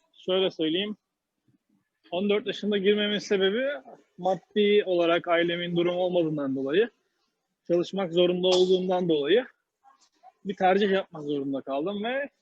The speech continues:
direkt kendimi mutfağın içerisinde buldum. Yani tabii ki direkt mutfakta değil. Ee, meslek lisesini kazanmıştım ben, kız meslek lisesi. Sınıfta tek erkek ben vardım.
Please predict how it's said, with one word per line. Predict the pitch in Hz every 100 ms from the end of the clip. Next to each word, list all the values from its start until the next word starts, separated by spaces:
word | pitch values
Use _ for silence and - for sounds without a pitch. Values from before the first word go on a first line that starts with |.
| -
direkt | 190 190
kendimi | 185 160 156 196
mutfağın | 196 - 190 185
içerisinde | 180 175 - 185
buldum. | 151 147 196 247 _ _ _ 175
Yani | 175
tabii | 196 190 202
ki | 190
direkt | 208 202
mutfakta | 202 - 196 208 185
değil. | 185 147 156 143 - 160
Ee, | 151 143 147 151 156
meslek | 160 156 165 - 185 180
lisesini | 190 175 185
kazanmıştım | 185 165 139 139 - 151
ben, | 170
kız | 190 175
meslek | 170 175 147
lisesi. | 143 139 226 - _ _ _ _ _ _ _ _ _ _ _ _ -
Sınıfta | 175 170 185
tek | 202 196
erkek | 185 190 185
ben | 185 170
vardım. | 147 196